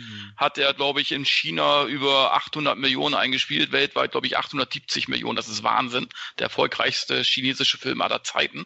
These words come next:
Kann ich auch nur empfehlen. Problem bei solchen Filmen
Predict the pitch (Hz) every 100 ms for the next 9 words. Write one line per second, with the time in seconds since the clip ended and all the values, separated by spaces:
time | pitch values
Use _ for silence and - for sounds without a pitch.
0 | - 160 139 170 202 190 - 190 190 196
1 | 180 - _ - 165 151 185 180 165 175
2 | 175 175 165 165 165 165